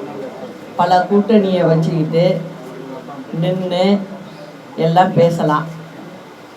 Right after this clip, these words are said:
இப்ப கூட பாத்தீங்கன்னா நம்மளை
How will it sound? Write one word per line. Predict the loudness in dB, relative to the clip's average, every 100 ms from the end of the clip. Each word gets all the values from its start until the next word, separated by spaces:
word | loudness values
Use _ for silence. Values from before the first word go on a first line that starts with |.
| -12 -2
இப்ப | 4 6
கூட | 8 6 6
பாத்தீங்கன்னா | 4 4 2 2 2 2 0 -6 -16 -18 -20 -18 -20 -20 -20 -20 -20 -20 -20 -20 -18 -18 -18 -18 -18 -18 -18 -18 -18 -18 -18 -16 -6 0
நம்மளை | 6 8 8